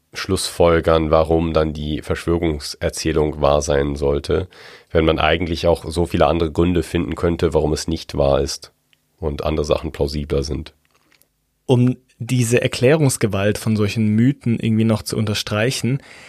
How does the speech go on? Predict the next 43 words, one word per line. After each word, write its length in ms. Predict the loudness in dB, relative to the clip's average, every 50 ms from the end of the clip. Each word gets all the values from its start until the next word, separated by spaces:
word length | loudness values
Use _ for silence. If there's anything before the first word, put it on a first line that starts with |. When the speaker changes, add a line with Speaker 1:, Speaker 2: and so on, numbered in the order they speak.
| -20 -20 -20 -20 -20 _ -4
Speaker 2:
es 100 | -2 0
hat 100 | 0 0
sich 120 | 0 0
bei 140 | 2 2 2
diesem 320 | 2 2 2 2 2 2
Beispiel 320 | 2 2 2 2 2 0 0
von 200 | 2 2 0 0
Rom 400 | 0 2 2 2 2 2 2 0
dann 200 | 2 0 0 0
eigentlich 460 | 0 0 0 0 0 -2 -6 -8 -8
komplett 480 | -6 -6 -4 -2 0 0 0 0 -2
in 160 | -2 -2 0 0
das 180 | 0 -2 -2
Gegenteil 540 | 2 2 2 4 2 0 0 0 -2 -2 -2
verkehrt, 540 | -2 -4 -6 -6 -4 -2 0 0 0 0 -2
was 160 | -2 -2 -2
man 120 | -2 -2
eigentlich 200 | 0 0 -2 -2
zuerst 280 | -2 -2 -2 -2 -2 0
wollte. 320 | 2 2 2 2 2 0
Man 160 | -2 -2 0 0
wollte 240 | 0 0 0 -2
den 160 | -6 -6 -8 -6
Christen 560 | -4 -4 -4 -4 -2 -2 0 0 0 0 -2 _ -6
die 60 | -4
Schuld 340 | -2 2 2 2 2 2 0
geben, 320 | 2 2 2 4 2 2
weil 120 | 2 2 2
das 160 | 0 0 -2
ja 100 | -2 -2
eine 300 | -2 -2 -2 -4 -2 -2
relativ 340 | -2 -2 -2 -2 -4 -2 -2
neue 440 | 0 2 2 4 4 4 2 2
Religion 460 | 0 0 2 2 2 4 2 2 2 2
war. 220 | 0 0 0 -4 -8 -12 -20 -20 -18 -8
Und 160 | -4 -2 0 0
die 60 | 0
Christen 400 | 2 2 0 0 2 0 2 2
haben 160 | 2 2 2
versucht, 420 | 0 2 4 4 4 2 2 0
sich 140 | -4 -4 -2
zu 100 | -4 -4
verteidigen. 760 | -4 -4 -4 -2 0 2 2 4 2 2 -2 -2 -4 -4 -4